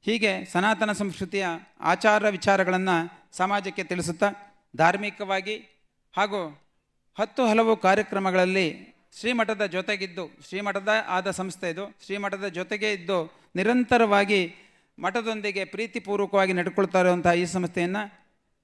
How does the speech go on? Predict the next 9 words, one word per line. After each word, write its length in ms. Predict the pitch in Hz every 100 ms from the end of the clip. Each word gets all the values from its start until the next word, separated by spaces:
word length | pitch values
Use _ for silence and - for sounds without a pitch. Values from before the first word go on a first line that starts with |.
| -
ಶ್ರೀ 100 | 202
ರಾಮಚಂದ್ರಾಪುರ 760 | 185 202 202 202 202 196 190
ಮಠದ 260 | 180 175 170
ವತಿಯಿಂದ 420 | 175 165 185 180 190 156 - _ _ _ _
ಇಂದು 400 | 180 214 196 160 -
ಈ 60 | 180
ನವರಾತ್ರ 440 | 165 175 196 190
ಅಮಾವಾಸ್ಯ 440 | 185 180 180 - 170
ಸಮಯದಲ್ಲಿ 840 | - 165 170 165 175 185 - _